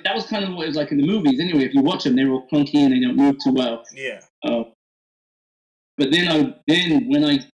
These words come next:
Speaker 1: reinvented the Hip Hop Trooper, I went back and said, I need to make this better. So that's when I used Google as research. I found out using different elastics and instead of Velcro and just all these different techniques. And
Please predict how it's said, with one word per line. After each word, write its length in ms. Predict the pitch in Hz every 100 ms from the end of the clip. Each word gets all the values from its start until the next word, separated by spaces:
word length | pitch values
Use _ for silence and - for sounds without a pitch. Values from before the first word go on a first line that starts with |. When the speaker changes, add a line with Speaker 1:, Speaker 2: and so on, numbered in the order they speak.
| - _ _ _ _ _ -
Speaker 1:
reinvented 460 | 147 165 147 151 139
the 80 | 135
Hip 160 | 139
Hop 120 | 120 -
Trooper, 360 | 170 156 120
I 80 | 113
went 360 | 113 139 135 131
back 240 | 120 113
and 120 | 110
said, 340 | - 117 113 - _ _ _ _ _ _ _ _ _ -
I 100 | 160
need 160 | 170
to 80 | 156
make 300 | 131 143 139
this 160 | 127 110
better. 300 | - 120 - - _ _ -
So 100 | 147
that's 140 | 147
when 160 | 147 135
I 40 |
used 300 | 127 127 -
Google 280 | 143 135 127
as 100 | 110
research. 500 | 127 131 - 120 117
I 140 | 120 -
found 280 | 131 127
out 200 | 123 113 - _ _ _ _
using 320 | 139 160 156 143
different 300 | 151 131 120
elastics 680 | 131 131 - 120 - -
and 300 | 110 110 113 - _ _ -
instead 260 | - 139
of 120 | 117 107
Velcro 520 | 127 123 - 117 113
and 100 | 113
just 240 | 117 -
all 180 | 143 160
these 180 | 151 139
different 300 | 147 139 -
techniques. 500 | 151 131 135 135 -
And 220 | 117 -